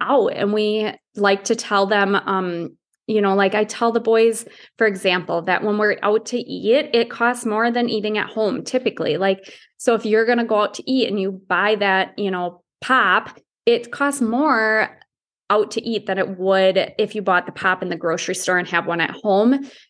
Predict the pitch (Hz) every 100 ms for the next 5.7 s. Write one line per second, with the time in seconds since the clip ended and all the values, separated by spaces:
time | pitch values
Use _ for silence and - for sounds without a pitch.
0 | _ _ 208 196 180 170 - - _ -
1 | 214 196 185 185 180 175 - 185 170 170
2 | 175 175 180 185 175 165 165 - - -
3 | - 202 196 208 - - 214 214 226 214
4 | 214 214 - 220 214 233 233 190 170 -
5 | - - 170 - 285 240